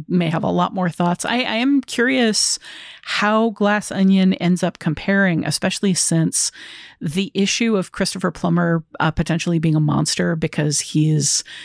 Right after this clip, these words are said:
the rich guy that, that doles out favors and then resents, uh, how people respond to them. It feels like it's very directly addressed and, and kind of reversed in Glass Onion, where I really don't think you're meant to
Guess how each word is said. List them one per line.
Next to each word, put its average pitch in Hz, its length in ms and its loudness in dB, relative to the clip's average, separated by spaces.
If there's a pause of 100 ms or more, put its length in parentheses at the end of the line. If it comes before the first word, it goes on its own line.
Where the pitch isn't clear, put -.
(160)
the 175 160 0
rich 160 300 -2
guy 175 240 2
that, 156 240 -2 (320)
that 165 260 -4
doles 165 380 2
out 160 260 -4
favors 156 640 -2
and 151 180 0
then 151 260 -2
resents, 147 680 -2
uh, 151 160 0
how - 120 -6
people - 280 -8
respond - 440 -2
to - 300 -2
them. 294 320 2 (300)
It 196 260 0
feels 226 260 -2
like 196 140 -2
it's 170 140 -6
very 165 340 0
directly 156 680 -2
addressed 151 540 -2
and, 143 240 0
and 147 180 0
kind - 160 -4
of - 120 -10
reversed - 480 -4
in - 100 -2
Glass - 340 -4
Onion, - 380 -6
where 180 160 0
I - 120 -4
really 165 340 0
don't - 180 -2
think - 220 -4
you're - 100 -2
meant - 320 -4
to 180 460 -2